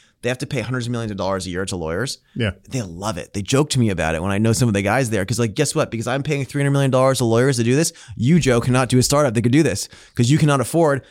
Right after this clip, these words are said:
Speaker 1: a billion dollars for your first three years of lawyers, right? And it's the same thing in healthcare, where because they have all these really too, I mean, everyone wants rules to protect people, but if you purposely put in so many rules that you can't compete, then there's no real competition. And so going back,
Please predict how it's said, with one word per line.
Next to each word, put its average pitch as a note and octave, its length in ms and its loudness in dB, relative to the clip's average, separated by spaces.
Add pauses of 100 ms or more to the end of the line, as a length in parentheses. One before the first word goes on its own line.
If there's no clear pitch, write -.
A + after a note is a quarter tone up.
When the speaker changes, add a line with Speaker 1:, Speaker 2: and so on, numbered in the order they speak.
(140)
Speaker 1:
a - 80 -4
billion D#3+ 300 2
dollars D#3 300 2
for D3 100 2
your C#3+ 40 2
first D3+ 220 2
three D3 140 4
years C#3 200 4
of C3 60 4
lawyers, B2+ 340 4
right? C3 200 2
And - 180 -6
it's C#3+ 80 2
the C#3+ 60 2
same F3+ 200 4
thing D#3+ 120 0
in C3 80 -2
healthcare, A#2+ 420 -4
where G#2 160 -6 (200)
because D3+ 360 -2
they D3+ 80 0
have C3+ 160 0
all B2 140 0
these A2 240 -4 (180)
really A3+ 480 0
too, F#3+ 300 0
I E3 80 2
mean, E3+ 120 0 (380)
everyone G3 300 2
wants D#3+ 240 0
rules C3 220 4
to - 40 -4
protect G#2 300 -2
people, G3 320 0 (260)
but C#3+ 80 2
if A#2 80 0
you C3 80 0
purposely F#3 420 0
put D3 160 0
in C3+ 80 -6
so C#3+ 240 -2
many D3 140 0
rules B2+ 320 -2
that B2+ 60 -4
you A#2+ 80 -4
can't C3 200 -4
compete, C3 460 -4 (300)
then C3 100 -2
there's A#2+ 160 -2
no B2+ 100 0
real G#2+ 160 -2
competition. G2+ 500 -6
And A2 100 -6
so B2+ 240 -2 (120)
going G#3 220 -6
back, D#3 320 -4